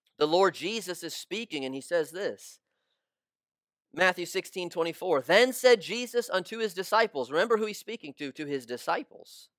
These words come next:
"If any man will come after me, let him deny himself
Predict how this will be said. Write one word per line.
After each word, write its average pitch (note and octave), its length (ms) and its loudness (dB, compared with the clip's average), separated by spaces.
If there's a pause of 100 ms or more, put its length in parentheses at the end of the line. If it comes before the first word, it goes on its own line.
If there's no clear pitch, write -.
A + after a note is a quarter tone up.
(840)
"If G3 220 4 (160)
any C#4+ 300 6
man G#3 380 4
will B2 120 -2
come E3 260 0
after D#3 320 -2
me, G2+ 240 -16 (880)
let F3 220 8
him F#3+ 200 0
deny D#3 580 6
himself E3 580 -2